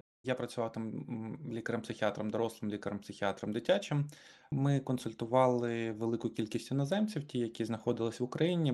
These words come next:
М, безпосередньо це були зазвичай працівники консульств, посольств, міжнародних організацій, які знаходились в Україні. Там, м, останнім часом це,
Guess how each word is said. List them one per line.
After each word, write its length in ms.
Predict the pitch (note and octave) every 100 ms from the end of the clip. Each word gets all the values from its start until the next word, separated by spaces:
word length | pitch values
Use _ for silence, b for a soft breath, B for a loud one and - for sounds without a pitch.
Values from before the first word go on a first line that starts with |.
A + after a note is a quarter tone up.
| - C3
М, 300 | A#2+ A#2 A#2
безпосередньо 540 | B2 A#2+ - C3 A2+
це 140 | -
були 260 | G#2+ G#2+ A2
зазвичай 640 | G#2 G2+ G#2 A2+ G#2+ G#2+ B B B B _
працівники 720 | A2+ A2 A#2 G#2+ G#2+ A2+ G#2+
консульств, 960 | G#2 E3 D#3 D3 - C3+ B2+ - - -
посольств, 720 | G#2 - D3 C#3 - - A2+
міжнародних 560 | G#2 A2 G#2+ G#2+ G#2
організацій, 640 | G#2+ G#2+ A#2+ C#3 C#3+ C#3+ A#2+
які 220 | A2+ A2+
знаходились 540 | A2 G#2+ A2 A2 G#2
в 20 | -
Україні. 640 | G2+ G#2+ G#2+ G#2 G2+ G2 B B B B
Там, 340 | - G2 G2 F#2+
м, 460 | A#2+ - - - -
останнім 400 | A2 G#2+ G2+ F#2+
часом 300 | F#2+ - F#2+
це, 160 | G2